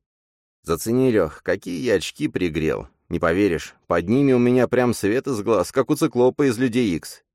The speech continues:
Я бы показал тебе, да толпа вокруг. Сожгут ещё,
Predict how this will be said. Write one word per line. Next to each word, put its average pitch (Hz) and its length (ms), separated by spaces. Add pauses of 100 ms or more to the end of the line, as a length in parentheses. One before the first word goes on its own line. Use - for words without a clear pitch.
Я 160 160
бы 160 120
показал 165 560
тебе, 73 280
да 80 200
толпа 113 460
вокруг. 65 560
Сожгут 98 420
ещё, - 300